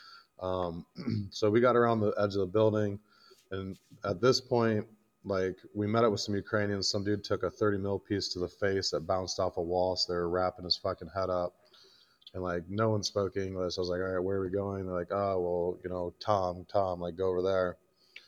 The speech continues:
And so, like, "Oh, Davai, come on." So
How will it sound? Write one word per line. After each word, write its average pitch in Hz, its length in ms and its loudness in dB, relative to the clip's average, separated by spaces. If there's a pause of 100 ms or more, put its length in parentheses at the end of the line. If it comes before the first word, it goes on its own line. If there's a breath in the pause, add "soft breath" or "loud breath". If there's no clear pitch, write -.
(460 soft breath)
And 92 120 -10
so, 104 120 -4
like, 104 140 2
"Oh, 120 140 6
Davai, 104 440 2
come 101 180 -6
on." 98 320 -4
So 98 400 0